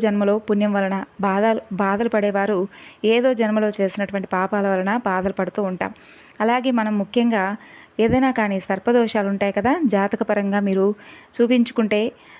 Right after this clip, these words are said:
సర్పదోషాలు ఉంటాయి. సర్పదోషాలు చాలా ప్రమాదం. కాబట్టి ఈ సర్పదోషాల వలన కూడా మనం ఎన్నో రకాలుగా ఇబ్బందులు పడుతూ ఉండేవారు చాలామంది ఉంటారు.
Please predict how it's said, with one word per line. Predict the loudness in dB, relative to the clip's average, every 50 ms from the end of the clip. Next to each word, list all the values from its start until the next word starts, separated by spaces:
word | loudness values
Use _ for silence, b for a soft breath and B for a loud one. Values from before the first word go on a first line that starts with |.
| B B B _ -2
సర్పదోషాలు | -2 -2 0 0 2 2 2 0 0 0 -2 -2 -2 -2
ఉంటాయి. | -4 -4 -4 -6 -6 -12 _ -8 -4
సర్పదోషాలు | -2 -2 0 2 2 2 2 0 0 0 0 0 0 0 0
చాలా | -2 0 0 0 0 -2
ప్రమాదం. | -4 -2 0 0 -2 -2 -4 -8 -10 _ -6
కాబట్టి | -4 -4 -4 -2 0 0 0 2 2 0
ఈ | 0 -2 0 -2
సర్పదోషాల | -4 -2 -2 0 2 2 2 2 0 0 0 2 2
వలన | 2 0 0 -2
కూడా | 0 0 2 2 2
మనం | 2 0 0 -2 -2 -4 -10 _ _ _ _ _ 0
ఎన్నో | 2 2 2 4 2 2
రకాలుగా | 2 2 0 2 2 2 0 0 -2 -4
ఇబ్బందులు | -2 -2 -2 0 0 -2 0 0
పడుతూ | -2 0 0 0 0 0
ఉండేవారు | 2 2 2 2 2 0 0 -2
చాలామంది | 0 0 2 0 0 0 -2 -2 -2 -4
ఉంటారు. | -4 -2 -2 0 2 0